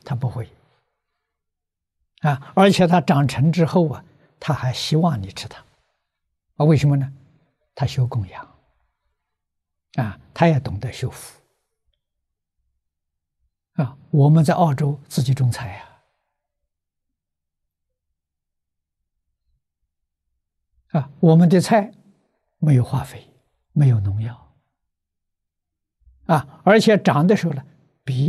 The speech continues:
一般的，<clears throat> 这个，这个农场，<clears throat> 长得好。啊，我们让这些蔬菜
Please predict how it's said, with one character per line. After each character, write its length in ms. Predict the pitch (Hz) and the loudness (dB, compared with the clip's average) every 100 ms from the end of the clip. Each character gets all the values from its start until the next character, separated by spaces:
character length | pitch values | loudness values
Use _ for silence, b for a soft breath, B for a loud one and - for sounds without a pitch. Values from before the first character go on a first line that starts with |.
| - | 2
一 160 | 220 170 | 2 2
般 320 | 156 143 135 | 0 -4 -6
的， 200 | 123 - _ _ | -12 -20 _ _
<clears throat> 380 | 190 - - - | -6 -6 -12 -6
这 100 | 143 | -4
个， 140 | 131 | -4
这 160 | 123 147 | -6 -8
个 220 | 131 127 b b _ | -8 -10 b b _
农 300 | 147 127 226 | 0 4 4
场， 300 | - - - b b b | 0 -12 -20 b b b
<clears throat> 760 | - 269 240 - - _ _ - | 2 4 4 0 -16 _ _ -10
长 160 | - | -10
得 60 | - | -10
好。 300 | - - - _ _ _ _ _ _ _ _ _ _ _ _ _ - _ _ _ _ _ _ _ | -14 -18 -20 _ _ _ _ _ _ _ _ _ _ _ _ _ -20 _ _ _ _ _ _ _
啊， 360 | 156 135 - - | -6 -6 -8 -4
我 180 | - 156 | 2 4
们 160 | 202 233 | 6 4
让 240 | 240 190 | 4 4
这 80 | 170 | 2
些 140 | 196 | 0
蔬 180 | 175 214 | 2 0
菜 320 | - 226 202 | 0 -6 -8